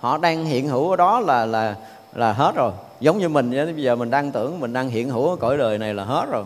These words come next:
Mình không thấy cái gì hơn nữa. Không thấy gì hơn, cho nên đem mọi cái để phục vụ cho cái thân này. Chứ mình thấy cái gì hơn, mình không có cần, không có cần cái, cái mức độ phục vụ này, nọ, nọ kia theo cái nhu cầu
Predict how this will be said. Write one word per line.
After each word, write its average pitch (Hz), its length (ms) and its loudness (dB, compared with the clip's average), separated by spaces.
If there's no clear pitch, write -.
Mình 104 180 -8
không 135 180 -10
thấy 156 160 -6
cái 180 120 -8
gì 123 160 -4
hơn 131 360 0
nữa. 127 120 -8
Không 151 100 -6
thấy 214 140 0
gì 160 60 2
hơn, 151 240 2
cho 156 80 2
nên 156 140 -2
đem 156 240 0
mọi 131 120 2
cái 165 220 4
để 160 100 0
phục 120 240 -4
vụ 123 280 0
cho 143 120 -4
cái 156 120 -2
thân 139 260 -6
này. 123 180 -6
Chứ 165 100 6
mình 156 140 0
thấy 151 160 0
cái 202 120 0
gì 127 140 0
hơn, 135 280 2
mình 110 160 -2
không 123 160 -4
có 165 160 -4
cần, 117 360 -2
không 127 140 -4
có 160 120 -4
cần 117 240 -2
cái, 175 200 -4
cái 175 100 -2
mức 233 220 0
độ 117 280 0
phục 113 180 -2
vụ 117 280 -2
này, 107 220 -6
nọ, 110 180 -4
nọ 120 240 -4
kia 139 240 0
theo 131 180 -4
cái 143 120 -4
nhu 131 160 0
cầu 101 460 -2